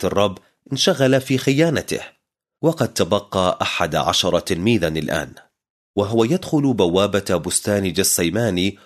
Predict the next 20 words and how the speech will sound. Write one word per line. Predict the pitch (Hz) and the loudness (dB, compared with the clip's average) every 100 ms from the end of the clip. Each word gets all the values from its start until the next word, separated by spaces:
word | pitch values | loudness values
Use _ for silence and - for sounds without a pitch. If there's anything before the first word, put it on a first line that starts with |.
| _ - | _ -2
ويقول | 110 107 - 165 151 139 127 | 0 0 2 2 4 2 2
لثمانية | 156 135 117 107 131 131 - | 0 0 0 0 0 0 -2
من | 87 80 95 | -4 0 0
التلاميذ | 87 - 87 85 104 143 135 113 - _ _ | 0 -2 0 2 2 4 2 0 -20 _ _
أن | 98 92 | -2 0
ينتظروا | 80 80 73 110 104 104 98 80 | -2 -4 -2 -2 2 2 2 2
عند | 90 110 | 0 2
المدخل. | 131 117 82 - 55 - _ _ _ _ _ | 2 0 -2 -4 -6 -8 _ _ _ _ _
وقد | 80 - 101 | -6 -4 0
بقوا | 104 107 104 92 | 0 0 -2 0
هناك، | 98 87 - - - _ _ _ _ _ _ _ | -2 -2 -4 -12 -20 _ _ _ _ _ _ _
وهو | 98 90 95 | -2 0 0
يأخذ | 101 - - 123 131 | 0 0 0 0 0
ثلاثة | 135 87 90 104 113 - | 0 0 0 0 0 0
معه، | 117 156 113 80 76 - | 0 2 0 -2 -8 -4
بطرس | 101 123 151 180 - _ | -2 2 2 2 -6 _
ويعقوب | - 87 80 - 135 151 - _ - | -2 0 0 2 2 2 -2 _ -2
ويوحنا، | 101 98 - 123 92 98 101 - _ | -2 0 -2 -2 2 0 0 -12 _
إلى | 117 110 107 | 2 2 4
موضع | 143 170 143 135 | 2 2 0 0